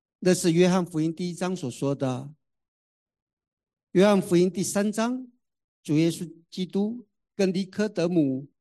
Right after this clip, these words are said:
讲论一段讯息：人除非由善而生，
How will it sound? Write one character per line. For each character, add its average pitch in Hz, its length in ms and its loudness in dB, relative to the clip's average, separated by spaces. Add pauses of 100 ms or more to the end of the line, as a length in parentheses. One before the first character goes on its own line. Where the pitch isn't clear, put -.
(540)
讲 135 280 0
论 165 320 4 (540)
一 180 100 -8
段 202 220 0
讯 202 240 -2
息： - 400 -6 (1500)
人 202 400 4
除 190 220 0
非 196 260 0
由 156 160 0
善 190 340 -6
而 151 140 -4
生， 170 540 -4